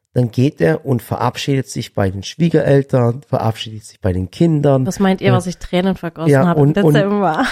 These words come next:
Speaker 2: <laughs>
Speaker 1: und am schwersten
Speaker 2: Ja.
Speaker 1: ist es wirklich, so blöd sich's anhört, ist es auch immer für die Kinder.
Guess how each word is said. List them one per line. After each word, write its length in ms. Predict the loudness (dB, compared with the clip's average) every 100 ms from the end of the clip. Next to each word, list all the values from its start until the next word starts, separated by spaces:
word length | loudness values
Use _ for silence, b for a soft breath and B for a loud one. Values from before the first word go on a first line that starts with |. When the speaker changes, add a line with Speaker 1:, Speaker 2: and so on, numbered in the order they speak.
| -4
Speaker 2:
<laughs> 160 | 0
Speaker 1:
und 160 | 2 4
am 100 | 4
schwersten 580 | 2 2 4 2 0 -2
Speaker 2:
Ja. 80 | 0
Speaker 1:
ist 140 | 0
es 240 | 0 -2 0
wirklich, 380 | 0 0 -2
so 120 | 0 0
blöd 280 | 2 0 0
sich's 140 | -6
anhört, 460 | -2 0 2 2 0
ist 160 | -6
es 140 | -6 -2
auch 200 | -2 0
immer 200 | 0 -2
für 140 | -4
die 80 | -10
Kinder. 360 | -6 -4 -4